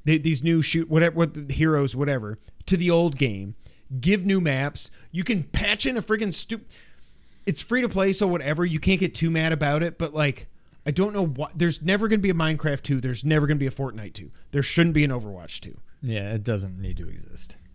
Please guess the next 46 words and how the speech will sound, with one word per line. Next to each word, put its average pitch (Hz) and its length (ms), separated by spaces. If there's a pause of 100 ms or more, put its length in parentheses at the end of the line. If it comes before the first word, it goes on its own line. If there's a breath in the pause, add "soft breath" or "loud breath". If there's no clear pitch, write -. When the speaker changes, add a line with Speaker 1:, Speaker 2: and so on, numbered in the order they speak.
(420)
Speaker 1:
I'm 143 120
glad 151 240
it's 156 120
coming 156 220
to 120 60
PlayStation, 135 540
I 110 100
guess. 110 360
I 117 100
could 113 200
not 110 140
freaking 104 320
care 98 200
less. 87 340 (1900)
Then 160 320
this 156 140
is 135 80
when 143 140
I 127 60
really 123 300
started 107 240
falling 101 200
asleep. 98 260 (1160 soft breath)
I 135 60
don't 147 140
even 127 180
know, 113 240 (100)
uh, 127 100 (120)
I 120 80
don't 120 140
know 110 100
what 107 240
this, 123 380
it 139 240
autocorrected. 120 560
I - 20
don't 143 140
even 135 100
know 135 80
what 127 100
this 113 140
game's 117 240
called, 101 340 (120)
but 127 80
I 123 80
c-, - 100